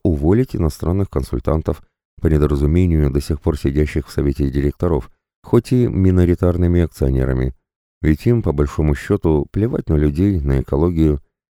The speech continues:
Посмотрите, до чего они довели комбинат в прошлом, до крупнейшей аварии в истории региона».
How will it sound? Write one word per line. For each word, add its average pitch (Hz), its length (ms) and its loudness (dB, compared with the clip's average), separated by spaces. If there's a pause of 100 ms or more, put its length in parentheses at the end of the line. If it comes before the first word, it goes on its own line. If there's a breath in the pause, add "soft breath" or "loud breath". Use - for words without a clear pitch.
(100)
Посмотрите, 139 520 -4
до 71 120 -2
чего 80 240 0
они 76 160 2
довели 76 260 0
комбинат 76 480 -2
в - 80 -20
прошлом, - 640 -4
до - 120 0
крупнейшей 87 560 0
аварии 73 360 2
в 71 80 0
истории 67 400 -2
региона». 71 480 -2